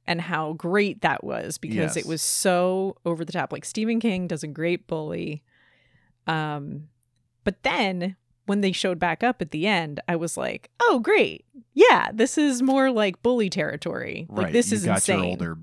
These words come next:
Speaker 2: cousin
Speaker 1: Yeah.
Speaker 2: involved to, yeah, to then <laughs> it's gonna, like,
Speaker 1: Yeah.
Speaker 2: destroy this house, break and enter and kill him.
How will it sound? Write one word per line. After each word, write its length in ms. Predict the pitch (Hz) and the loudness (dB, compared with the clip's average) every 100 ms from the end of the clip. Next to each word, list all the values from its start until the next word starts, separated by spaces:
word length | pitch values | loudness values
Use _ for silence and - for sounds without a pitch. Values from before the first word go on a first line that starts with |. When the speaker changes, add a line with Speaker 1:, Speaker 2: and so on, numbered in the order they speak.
| - | -16
Speaker 2:
cousin 560 | - 92 85 85 80 76 | -10 -8 -6 -8 -10 -4
Speaker 1:
Yeah. 320 | 226 - - - 330 | -2 0 -2 -8 -10
Speaker 2:
involved 680 | 104 98 90 85 80 76 80 - | -6 -2 0 0 0 -4 -8 -10
to, 160 | 85 - | -10 -4
yeah, 280 | 113 85 73 | -4 -4 -8
to 120 | 85 | -10
then 220 | 82 80 | -10 -8
<laughs> 160 | - - | -8 -10
it's 140 | - | -12
gonna, 360 | - - 135 120 | -16 -10 -10 -8
like, 140 | - | -10
Speaker 1:
Yeah. 60 | 208 - _ _ | -10 -12 _ _
Speaker 2:
destroy 600 | 226 233 - - 117 98 | -8 -6 -6 -2 0 0
this 180 | 92 90 | -4 -4
house, 400 | 110 90 82 85 | -4 -4 -4 -8
break 340 | 92 107 101 101 | -6 -4 -2 -4
and 80 | 90 | -4
enter 380 | 95 98 90 | -6 -4 -4
and 280 | 85 80 80 - _ _ _ | -4 -6 -10 -14 _ _ _
kill 280 | - 98 113 | -10 -6 -4
him. 340 | 135 156 175 | -2 -2 -4